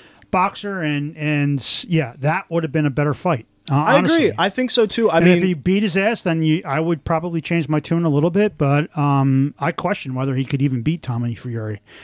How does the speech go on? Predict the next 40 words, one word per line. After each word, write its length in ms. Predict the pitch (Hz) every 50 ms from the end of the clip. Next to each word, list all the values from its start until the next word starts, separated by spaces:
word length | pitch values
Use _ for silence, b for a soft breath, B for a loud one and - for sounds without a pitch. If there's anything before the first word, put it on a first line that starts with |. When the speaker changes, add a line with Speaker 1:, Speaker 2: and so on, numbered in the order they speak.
| B B -
Speaker 1:
I 80 | 147
think 200 | 160 - 202 -
he 100 | 151 151
might 180 | 147 147 143 139
have 100 | 139 135
lucked 300 | 135 139 139 - - 135
out 160 | 135 165 -
with, 220 | 139 123 - -
uh, 260 | 131 120 120 120 117 127
<laughs> 40 |
that 240 | 131 143 - - - -
whole 160 | - 214 196
thing 300 | - - - 147 170 165
blowing 360 | 120 135 139 127 127 131 127
up, 140 | 135 147 143
to 60 | -
Speaker 2:
I 40 | 185
Speaker 1:
be 40 | 202
Speaker 2:
mean, 140 | 233 233 220
the 80 | 214
Speaker 1:
honest 100 | - -
with 80 | 233 240
Speaker 2:
fact 100 | 277 -
that 60 | - 269
Speaker 1:
you. 60 | 214
Speaker 2:
he 60 | 226
was 120 | 226 208 175
willing 220 | 170 180 185 185 180
to 60 | 165
get 120 | 160 170
in 60 | 165
the 80 | 156 151
ring 200 | 139 147 156 165
with 160 | 165 156 -
him, 100 | 175 156
he 80 | 143 139 131
has 240 | 135 143 143 139 -
to 80 | 147
have 240 | 127 143 139 135 123 -
some, 600 | - - - 139 139 139 139 139 135 135 123